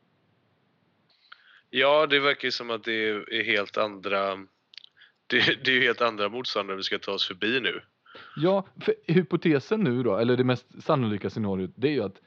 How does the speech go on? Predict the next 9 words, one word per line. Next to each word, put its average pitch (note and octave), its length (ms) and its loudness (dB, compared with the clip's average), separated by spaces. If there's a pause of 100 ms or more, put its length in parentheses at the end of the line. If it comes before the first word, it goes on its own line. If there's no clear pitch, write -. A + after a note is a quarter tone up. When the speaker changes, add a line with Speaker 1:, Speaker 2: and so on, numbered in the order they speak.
(140)
Speaker 2:
Slovenien F#3 680 0
två A2+ 260 -2
poäng, F#2 360 -6 (100)
Norge D#3+ 440 0
två G#2+ 240 -6
poäng, F#2 360 -8 (120)
Island A#2+ 460 -4
två G2 140 -6
poäng, F2+ 240 -10